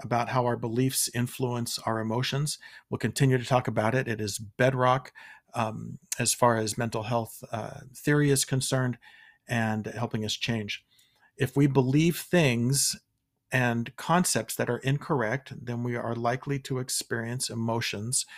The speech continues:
that are going to be less helpful and less healthy. The belief that a person can't change anything is simply untrue, because anytime you do something, something is bound to change.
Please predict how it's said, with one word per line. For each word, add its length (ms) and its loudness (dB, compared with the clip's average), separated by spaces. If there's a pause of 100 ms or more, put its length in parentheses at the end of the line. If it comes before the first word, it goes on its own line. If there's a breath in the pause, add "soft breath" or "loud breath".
(300 loud breath)
that 140 -4
are 80 -2
going 240 -2
to 40 -6
be 140 -2
less 300 0
helpful 560 -2 (340 soft breath)
and 100 -4
less 200 -2
healthy. 420 -4 (720 loud breath)
The 180 0
belief 600 6
that 280 4 (420)
a 80 0
person 440 4
can't 420 2
change 460 4
anything 500 4
is 240 0
simply 340 2
untrue, 540 -2 (340 loud breath)
because 320 2
anytime 520 6
you 140 4
do 200 2
something, 680 0 (340 soft breath)
something 400 2
is 140 2
bound 380 2
to 100 -2
change. 520 -4